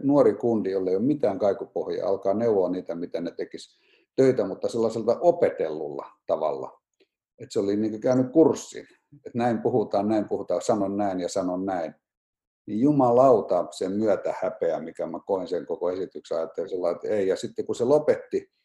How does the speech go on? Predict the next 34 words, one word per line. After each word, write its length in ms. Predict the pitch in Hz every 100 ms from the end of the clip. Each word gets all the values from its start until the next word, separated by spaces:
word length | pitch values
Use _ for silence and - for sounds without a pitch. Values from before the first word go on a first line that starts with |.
| _ _ _
niin 120 | 107
olisi 180 | 113 120
voinut 260 | 120 117 113
kuulla, 240 | 135 117
kun 200 | 101 110
nuppina 400 | 120 117 - 95
alle 140 | 92 87
tipahtaa 460 | 98 - - - 90
koko 280 | 104 90 85
lattiamatolle, 800 | 80 - - 80 78 85 82 78 - 147 147
kun 100 | -
se 80 | 87
yleisö 440 | 85 101 92 85 82
niinku 240 | 82 82
oli 140 | 85
sillä 140 | 87 87
lailla, 220 | 80 -
että 120 | _ -
häh? 240 | 117 113 - - _ _ -
<laughs> 500 | - - 131 - 131 - - - - - _ _ _ _
Si-, 220 | 127 127 -
ja 60 |
mä 160 | 113 120
muistan, 340 | 131 131 -
kun 100 | 95
mä 60 | 101
sain 200 | 107 107
siitä 160 | 107 -
sellaisen 400 | 113 95 101 110
adrenaliinipiikin, 1000 | 113 98 87 85 85 87 - 92 85 82
kun 120 | 85
mä 80 | 87
olin 180 | 85
niinku 200 | 85 87